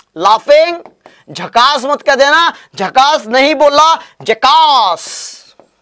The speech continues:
मतलब कह सकते हैं इसको, क्या नाम है, हंसता या हंसती हुई जकास।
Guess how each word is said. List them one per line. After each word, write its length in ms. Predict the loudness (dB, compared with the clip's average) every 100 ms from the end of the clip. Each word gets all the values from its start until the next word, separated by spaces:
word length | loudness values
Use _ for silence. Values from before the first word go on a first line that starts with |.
| _ _ _ _ -20 _ -20 _ _ _ _ _ _ _ _ _ _ _ _ _ _ _ _ _ _ _ _ _ _ -20 _
मतलब 480 | -12 -8 0 0 0 -2
कह 80 | -2
सकते 320 | -2 -2 0
हैं 100 | 0
इसको, 220 | 2 2
क्या 160 | 2 0
नाम 80 |
है, 200 | 0 -2 _ _ _ _ _ _ _ _ _ _ _ _ -20 _ _ _ _ _ _ _ -6 -6
हंसता 760 | -6 -8 0 2 2 0 -6 _ _ -20 _ _ -20 _ _ _ _ _ _ _ -6
या 140 | -2 0
हंसती 540 | 0 -4 -2 0 0
हुई 520 | 0 -2 0 -2 -4 _ _ _ _ _ _ _ _ _ _ _ -20 _ _ _ -10
जकास। 960 | -4 -2 0 2 2 2 -2 -8 -12